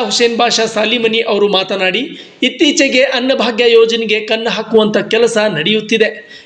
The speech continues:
ಕೆಲವರು ಬೇರೆ ರಾಜ್ಯಕ್ಕೆ ಅಕ್ಕಿಯನ್ನು ಮಾರಾಟ ಮಾಡುತ್ತಿರುವ ಬಗ್ಗೆ ಆರೋಪ ಕೇಳಿ ಬಂದಿವೆ.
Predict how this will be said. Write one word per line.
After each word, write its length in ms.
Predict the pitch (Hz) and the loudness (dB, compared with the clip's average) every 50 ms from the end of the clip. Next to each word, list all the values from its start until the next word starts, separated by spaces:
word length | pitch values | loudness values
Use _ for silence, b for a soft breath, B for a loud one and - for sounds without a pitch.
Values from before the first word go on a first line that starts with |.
| _ - | _ -4
ಕೆಲವರು 460 | - - 285 311 311 302 277 277 214 | -2 0 2 2 2 4 2 2 2
ಬೇರೆ 280 | 196 247 277 277 285 277 | 2 2 4 4 4 4
ರಾಜ್ಯಕ್ಕೆ 440 | 269 262 254 202 262 262 269 269 262 | 4 2 2 0 -2 -2 0 0 -2
ಅಕ್ಕಿಯನ್ನು 540 | - - 254 240 - - 247 240 233 233 | 0 0 -4 -4 -2 0 0 0 2 0
ಮಾರಾಟ 360 | 220 208 214 240 254 240 247 240 | 0 0 0 0 -2 -2 -2 -2
ಮಾಡುತ್ತಿರುವ 520 | 214 180 208 226 226 226 240 226 220 214 | -2 0 0 0 0 0 0 2 2 2
ಬಗ್ಗೆ 540 | 208 226 220 196 208 220 233 220 - - - - | 2 0 0 0 -2 -4 -4 -6 -12 -8 -4 -2
ಆರೋಪ 360 | 226 247 254 240 240 233 240 | 0 2 2 2 2 2 0
ಕೇಳಿ 340 | 214 - - 196 220 240 240 | -2 -2 -2 -2 0 0 0
ಬಂದಿವೆ. 600 | 220 220 220 220 220 226 208 - - - B B | 0 0 0 0 0 -2 -2 -4 -6 -14 B B